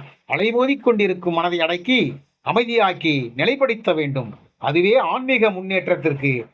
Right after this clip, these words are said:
அடிப்படை. மனதை அடக்கியவர் நேராக சத்தியமான பாதையில் செல்கிறார்கள். அவர்கள் தவறான வழிகளில் சிக்காமல் இறைவனின் வழியில் நிலை நிற்பவர்கள்.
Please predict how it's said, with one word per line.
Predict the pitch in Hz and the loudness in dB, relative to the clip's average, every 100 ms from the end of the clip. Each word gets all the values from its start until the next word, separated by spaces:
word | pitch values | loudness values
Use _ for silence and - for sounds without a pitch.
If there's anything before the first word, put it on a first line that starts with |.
| _ | _
அடிப்படை. | 143 240 202 190 131 - _ _ - | -2 -2 -2 -4 -6 -14 _ _ -8
மனதை | 151 185 208 196 175 | -4 -2 0 -2 -6
அடக்கியவர் | - 180 202 220 220 247 214 - _ - | -6 -6 -2 0 2 2 -2 -8 _ -6
நேராக | 123 147 170 202 262 254 | -2 0 2 2 0 0
சத்தியமான | 196 190 285 285 240 208 | -2 0 2 4 4 2
பாதையில் | 185 185 185 175 | 2 2 0 -2
செல்கிறார்கள். | 170 156 147 135 120 110 - _ _ | -2 0 -2 -2 -4 -8 -10 _ _
அவர்கள் | - 175 190 170 147 135 - _ | -2 0 0 -4 -8 -12 -18 _
தவறான | 127 139 180 233 277 | -2 0 2 0 -2
வழிகளில் | 269 226 202 190 156 - | -2 -2 -2 -6 -6 -8
சிக்காமல் | 196 254 220 190 143 139 _ - | 0 2 2 0 -4 -12 _ -4
இறைவனின் | 156 226 285 285 240 | 2 2 2 0 0
வழியில் | 202 208 196 165 139 - - | -2 -2 -2 -4 -6 -10 -6
நிலை | 143 185 294 | -2 0 0
நிற்பவர்கள். | 277 208 202 180 156 131 | -2 -2 0 0 0 -4